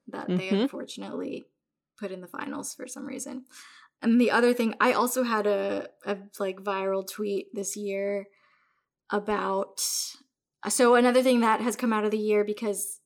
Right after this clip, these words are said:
Speaker 1: the, like, incubator aspect of O T V is, is that they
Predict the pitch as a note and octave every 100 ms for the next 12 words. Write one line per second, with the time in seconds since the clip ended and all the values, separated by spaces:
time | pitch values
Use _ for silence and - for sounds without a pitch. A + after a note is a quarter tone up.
0 | _ - G3 G3+ G3 G3 - _ - A#3+
1 | A#3 A#3+ G#3+ G#3+ G#3+ - G3 G#3 - -
2 | G3+ G#3 G3+ - G3 - G#3+ G3 G3 F#3+
3 | F#3 - _ - G3 F#3+ G3 F#3+ G3+ G3